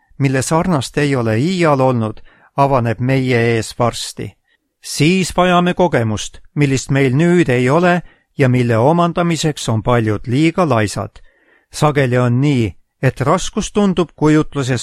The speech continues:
suuremana, kui see tegelikult on. See hinnang ei kehti meie ees seisva kriisi kohta.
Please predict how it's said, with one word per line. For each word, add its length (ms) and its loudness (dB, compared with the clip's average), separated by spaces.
suuremana, 640 2
kui 260 -2
see 360 0
tegelikult 720 -2
on. 260 -6
See 420 2
hinnang 420 2
ei 200 2
kehti 380 0
meie 420 0
ees 200 -4
seisva 460 0
kriisi 400 -4
kohta. 460 -2